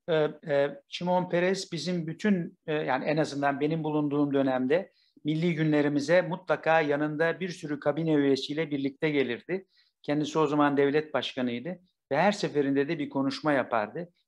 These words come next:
ve şunu vurgulardı. Derdi ki, e, "Ben, e, Türkiye Cumhuriyeti kadardır yaşım."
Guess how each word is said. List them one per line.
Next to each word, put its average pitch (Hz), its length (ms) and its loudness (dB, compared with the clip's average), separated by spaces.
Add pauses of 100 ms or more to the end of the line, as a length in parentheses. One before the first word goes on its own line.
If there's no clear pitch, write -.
ve 208 60 -2
şunu 208 380 4
vurgulardı. 117 720 0
Derdi 147 320 0
ki, 185 300 -6 (500)
e, 147 360 0 (120)
"Ben, 175 580 2
e, 151 380 -2 (400)
Türkiye 170 460 -2
Cumhuriyeti 156 520 2
kadardır 117 500 2
yaşım." 110 360 -4